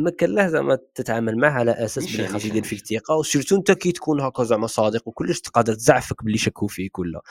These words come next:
Speaker 2: نيشان.
Speaker 1: يلا، خاص تتفهم جدا الثقافة وتتمشى مع هذيك العقلية.
Speaker 2: تسنعوا
Speaker 1: أنا
Speaker 2: كاع
Speaker 1: نقول لك واحد
Speaker 2: الناس.
Speaker 1: اللقطة، هذوك البزوز خطرة،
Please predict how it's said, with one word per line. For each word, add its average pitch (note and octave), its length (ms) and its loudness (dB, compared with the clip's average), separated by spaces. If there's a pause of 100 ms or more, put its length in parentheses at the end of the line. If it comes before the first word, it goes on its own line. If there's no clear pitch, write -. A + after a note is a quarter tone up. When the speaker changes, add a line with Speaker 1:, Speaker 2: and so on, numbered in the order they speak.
(220)
Speaker 2:
نيشان. C3+ 200 2
Speaker 1:
يلا، D3+ 420 10
خاص - 240 -2
تتفهم B2 640 4
جدا C3+ 260 2
الثقافة A#2+ 600 -2 (480)
وتتمشى C3+ 580 0
مع G#2 260 0
هذيك G2+ 240 -6
العقلية. F2 440 -8
Speaker 2:
تسنعوا C#3+ 360 -2
Speaker 1:
أنا C#3 100 4
Speaker 2:
كاع D#3+ 120 8
Speaker 1:
نقول D3 160 6
لك C#3 120 6
واحد C3 160 2
Speaker 2:
الناس. A#2+ 220 6
Speaker 1:
اللقطة، B2+ 320 8
هذوك B2 180 4
البزوز B2 380 4
خطرة، B2+ 520 4